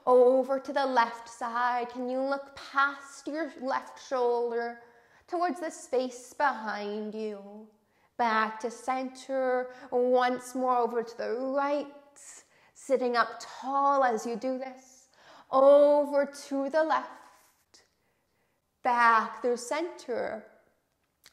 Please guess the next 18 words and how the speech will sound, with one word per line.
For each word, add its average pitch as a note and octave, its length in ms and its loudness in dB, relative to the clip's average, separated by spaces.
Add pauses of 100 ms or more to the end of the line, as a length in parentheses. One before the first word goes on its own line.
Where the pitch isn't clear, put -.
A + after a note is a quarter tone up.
(420)
chin D4 680 0
towards C4 460 6
your A#3 140 4
chest, - 960 -2 (1500)
and C#4 300 4
then C#4 260 2
look C#4 260 -2
up C#4 360 0
towards B3 480 2
the A#3 120 -6
ceiling. G3+ 1120 -8 (180)
One A#3+ 440 -2
more A#3 160 -2
time, A#3 320 -6
chin A#3+ 640 -4
to D4+ 120 -12
the D#4 120 0
chest - 880 -8